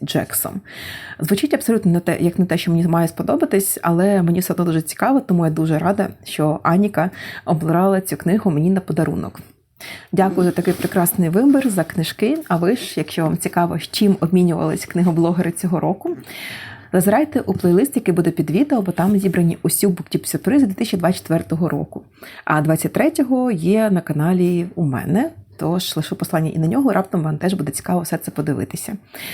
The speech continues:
Тому дякую вам за те, що були зі мною протягом цього невеличкого відео. Сподіваюся, ваш грудень був святковим, насиченим теплими емоціями, і новий рік буде ще більш яскравим,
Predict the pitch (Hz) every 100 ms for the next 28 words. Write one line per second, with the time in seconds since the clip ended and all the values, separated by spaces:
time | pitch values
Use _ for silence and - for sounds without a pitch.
0 | - - 208 226 208 - 214 196 185 196
1 | - 175 180 175 180 175 175 175 170 175
2 | 175 170 170 180 180 175 175 180 175 -
3 | 165 156 269 185 147 - 170 165 175 175
4 | 175 175 170 170 180 170 165 160 165 -
5 | 156 - 277 269 262 - - - - 170
6 | 202 196 185 165 175 - - - 156 160
7 | 170 165 240 - 220 190 185 185 165 160
8 | 156 151 175 247 226 175 170 160 - 208
9 | 202 190 202 - 151 151 - 156 180 190